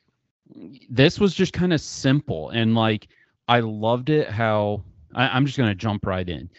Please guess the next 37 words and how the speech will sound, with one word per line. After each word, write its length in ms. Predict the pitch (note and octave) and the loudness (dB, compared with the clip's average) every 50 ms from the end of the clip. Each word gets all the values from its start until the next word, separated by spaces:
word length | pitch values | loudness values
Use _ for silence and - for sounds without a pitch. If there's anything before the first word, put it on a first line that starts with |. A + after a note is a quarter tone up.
| _ _ _ - | _ _ _ 2
But 220 | - A#2 A2+ - - _ - B2+ - - | 4 4 4 2 -2 _ -20 -16 -6 0
I, 180 | - A#2+ A#2 - | 2 2 2 2
I 100 | - A#2 A#2 | 0 0 0
loved 320 | A#2 A2+ A#2+ D3+ E3+ E3 | 2 2 2 2 2 2
it 120 | F#3+ C3+ C3+ | 0 0 0
how, 400 | C3 C#3 C3 B2+ B2 A#2+ A#2 - _ _ _ _ _ _ _ _ _ _ _ _ | -2 0 0 0 0 0 -4 -6 _ _ _ _ _ _ _ _ _ _ _ _
you 140 | - A2 A2+ | -12 -8 -6
know, 100 | A2 G#2 | -4 -4
when 200 | G2+ G2+ G#2+ G#2+ | -4 -4 -6 -6
she 200 | - - - A#2 | -6 -8 -10 -12
finally 540 | G#2 _ - - C3 C3+ C#3+ D#3+ D#3+ D#3 D3 | -12 _ -2 0 2 2 2 2 2 0 -2
came 280 | - - C3 B2 B2 A#2 | -2 -2 -2 0 0 2
back 200 | A#2 A#2 A2 - | 0 0 -2 -2
home 420 | - G#2 G2+ G#2 G#2 G#2 G#2 G2+ - _ _ _ _ _ - | -4 -4 -2 -2 -2 -4 -4 -6 -10 _ _ _ _ _ -14
and 160 | - G2+ - - - | -12 -12 -10 -6 -2
Ernest, 520 | B2 B2 B2+ B2+ C3 C3 B2+ - - - _ _ _ _ _ _ _ | 0 2 4 4 4 2 2 -2 -6 -18 _ _ _ _ _ _ _
he 360 | - - - B2 B2+ C3 C3+ | -20 -12 -6 -2 0 0 0
had 360 | C3 G#2 A#2 A2+ G#2 G#2+ A2 A2 | 0 0 0 2 2 2 2 2
enough. 540 | A2+ G#2+ G2 F#2 E2 B1+ - - - - - _ _ _ - | 0 0 0 -2 -4 -6 -10 -16 -20 -20 -20 _ _ _ -12
Like, 320 | F#2+ F#2+ F#2+ F2 E2+ E2+ - | -10 -8 -6 -6 -8 -8 -8
he, 420 | - C3 C#3 C#3 C#3 C3+ C3+ - - - _ _ _ _ _ _ _ _ | -2 0 2 4 4 4 2 0 -4 -12 _ _ _ _ _ _ _ _
he 300 | - - C#3 D3+ E3+ F#3+ | -4 0 2 2 2 2
had 300 | D#3 D3 C#3+ C3 B2+ B2 | 2 2 4 4 4 4
enough. 440 | A#2+ G#2+ G2 F#2 F2+ - - - | 4 2 0 -2 -4 -6 -10 -14
So, 140 | - - - | -10 -4 -2
you 160 | A2 A2 A2 | -2 0 0
know, 140 | G#2+ G#2 G#2 | 0 0 0
they're 260 | G2+ A#2+ D3+ E3+ - | 2 2 2 2 4
arguing, 560 | B2 C3 C3 C3 B2+ B2 B2 B2 B2 B2 A#2+ A2+ | 4 4 4 4 2 -2 -2 -2 -2 -2 -2 -2
they're 120 | A2 G#2+ | -4 -4
walking 520 | G#2+ G2 G2+ G#2 A2 G#2+ - - A2+ G#2 | -6 -4 -2 -2 -2 -2 -4 -6 -8 -8
towards 400 | G2 - - G#2 G2+ G#2 G2 - | -8 -6 -4 -4 -2 -4 -4 -6
the 60 | - F2 | -12 -12
top 300 | - - G2 F#2 - - | -8 -8 -8 -8 -8 -10
of 60 | F2 | -12
the 80 | F#2+ | -12
stairs. 580 | F#2 - - F#2 F#2 E2 D2 C2+ C#2 D2 - - | -12 -10 -10 -10 -8 -8 -8 -10 -12 -16 -18 -20